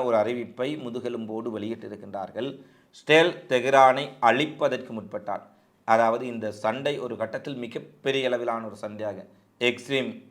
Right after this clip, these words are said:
லெவல் என்று சொல்வார்கள், மிக மோசமான ஒரு நிலை அடைந்தால் ஈரானிய தாக்குதல்கள் இஸ்ரேலை மிகப்பெரிய அளவுக்கு சேதப்படுத்தினால், இஸ்ரேல் ஒரு கட்டத்தில் தன்னிடம் ரகசியமாக இருக்கக்கூடிய,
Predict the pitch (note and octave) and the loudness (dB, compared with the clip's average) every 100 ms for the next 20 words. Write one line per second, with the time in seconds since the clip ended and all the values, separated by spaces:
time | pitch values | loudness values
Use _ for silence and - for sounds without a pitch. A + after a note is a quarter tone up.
0 | - A2 A2 G#2+ G#2 G2+ F#2+ F#2+ - - | -6 -4 -2 -4 -10 -12 -10 -10 -12 -20
1 | _ _ _ A2 C3 F3 A3+ F#3 E3 F3+ | _ _ _ -2 0 2 0 -2 -2 -2
2 | - F#3 D#3+ D#3 D#3+ D3 B2 B2+ B2+ A2 | 0 2 6 6 4 -2 -2 0 0 0
3 | G#2+ G#2 G#2+ C#3 - _ _ _ - D#3+ | -4 -4 -4 -4 -8 _ _ _ -2 4
4 | F3 F3 E3 C#3 C#3 C#3 C#3 C#3 C#3 A#2+ | 6 6 0 6 6 6 -2 -4 -2 -4
5 | - C#3 C#3 A#2+ A#2 D#3+ - - D#3 D3 | -2 -2 0 -4 -6 -8 -8 -2 0 2
6 | C#3 C3+ C3+ A#2+ B2 A#2 A2+ G#2+ G#2 G#2 | 0 -2 -8 -12 -8 -8 -8 -12 -8 -2
7 | A#2 B2 - _ _ _ - - C#3 D3 | -2 -4 -14 _ _ _ -6 0 0 0
8 | C3 A#2 A2+ A#2 A#2 C3 C3+ B2 A2+ A#2 | -4 -4 -4 -6 -8 -10 -8 -8 -6 -8
9 | A2 G#2+ A#2+ C#3+ C#3+ C#3 C3+ B2 A2+ A#2 | -8 -8 -8 -6 -2 0 0 -4 -10 -14
10 | A2 G#2+ F#2+ G#2 | -14 -14 -12 -10